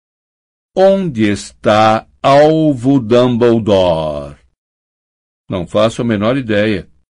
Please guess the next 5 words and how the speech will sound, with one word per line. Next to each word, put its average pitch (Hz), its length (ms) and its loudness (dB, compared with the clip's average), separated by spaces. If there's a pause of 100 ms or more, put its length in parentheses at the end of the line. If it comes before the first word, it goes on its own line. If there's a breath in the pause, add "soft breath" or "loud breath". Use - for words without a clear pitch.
respondeu 101 500 -4
Harry 98 440 -2
prontamente. 101 760 -8 (720)
"Beba, 226 720 -4
beba", 87 1120 -6